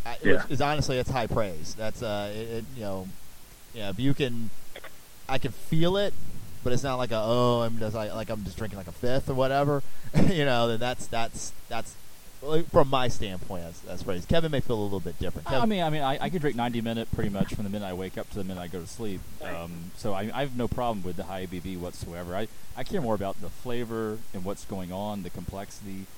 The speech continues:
Speaker 3: of what's there. Um, some, some double I P As are all about the malt. Some are more about when they're adding the hop additions, what hops they're doing, how they're doing it. Obviously, every beer is a balance. But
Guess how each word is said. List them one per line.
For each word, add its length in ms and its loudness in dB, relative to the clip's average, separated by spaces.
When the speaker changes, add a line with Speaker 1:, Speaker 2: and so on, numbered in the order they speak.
Speaker 3:
of 180 -6
what's 220 -6
there. 500 -6
Um, 320 -6
some, 540 0
some 140 6
double 260 0
I 80 0
P 220 0
As 260 -6
are 100 -6
all 320 6
about 220 4
the 60 6
malt. 320 2
Some 340 2
are 100 0
more 240 0
about 360 -2
when 240 0
they're 340 0
adding 280 -4
the 60 -6
hop 220 -2
additions, 420 -4
what 120 -4
hops 260 -8
they're 80 -6
doing, 320 -4
how 160 -6
they're 80 -6
doing 320 -6
it. 140 -6
Obviously, 640 -4
every 180 -4
beer 240 -4
is 80 -6
a 60 -4
balance. 540 -8
But 360 2